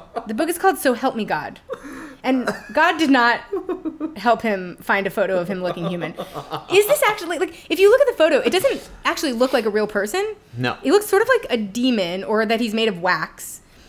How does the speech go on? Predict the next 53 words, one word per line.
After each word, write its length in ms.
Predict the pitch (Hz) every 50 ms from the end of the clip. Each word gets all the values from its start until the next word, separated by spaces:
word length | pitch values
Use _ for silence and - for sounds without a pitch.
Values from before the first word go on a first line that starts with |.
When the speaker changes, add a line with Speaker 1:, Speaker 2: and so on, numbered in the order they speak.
| - -
Speaker 1:
But 120 | - - 349
is 100 | 330 339
this 160 | 494 480 -
really 180 | 571 571 571 554 480
the 60 | -
best 200 | 240 254 - -
shot 240 | - 214 190 233 -
of 80 | 240
Mike 200 | 226 196 202 208
Pence 180 | - 180 208 233
that 80 | 269 220
they 100 | 185 185
could 120 | - 208
find? 300 | - 165 156 214 285 - -
He 140 | - - 381
looks 240 | 381 453 539 539 -
like 220 | 539 480 - - - -
every 240 | 277 294 302 339 330
person 300 | 330 330 320 311 311 294
on 120 | 277 277
earth. 120 | 311 311 277
I 80 | -
don't 160 | 247 311 370
understand 360 | 415 415 370 349 - 330 302 285
how 80 | 294 262
there's 180 | 247 247 240
not 160 | 277 247 -
one 200 | 214 226 247 262
single 220 | 262 - 294 - 226
photo 240 | 226 233 233 240 220
of 100 | 208 208
him 240 | 220 196 185 190 185 - - - -
where 140 | - 240 220
he 80 | 262
doesn't 260 | 220 262 254 285 -
look 160 | 220 233 240 -
like 140 | 233 220
a 20 | 208
fake 240 | - - 208 208 -
person 420 | - 285 277 - - - - -
Speaker 2:
<laughs> 40 | -
I 60 | 147
know. 120 | 135 139 - -
Speaker 1:
or 40 | 214
like 120 | 226 226 226
a 40 |
wax 320 | 214 180 214 202 214 - -
statue 260 | - 233 269 262 -
of 80 | 156 151
Speaker 2:
<laughs> 0 |
I 40 | 151
Speaker 1:
himself. 360 | 156 151 127 - 135 131 -
Speaker 2:
know. 60 | 110